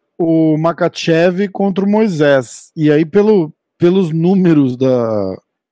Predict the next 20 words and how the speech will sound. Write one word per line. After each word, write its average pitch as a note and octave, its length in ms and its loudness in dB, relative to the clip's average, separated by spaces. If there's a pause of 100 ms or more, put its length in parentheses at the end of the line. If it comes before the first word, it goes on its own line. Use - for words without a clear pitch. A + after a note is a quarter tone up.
(720)
quanto G#3 340 -2
tá E3 140 0
aí D3 120 0
mostrando C#3 460 -4
aí C3+ 80 -2
no C3 160 -6
U B2+ 60 -2
F B2 160 -4
C C3 200 -4
o, A2+ 540 -4
a B2+ 60 -4
diferença? A#2 500 -8
Porque - 140 -10
tem F3+ 180 -2
site F3 400 0
aqui F#3 220 -4
pagando E3+ 360 -2
menos F3+ 320 0
oitocentos, E3+ 600 -2
cara, A2 260 -8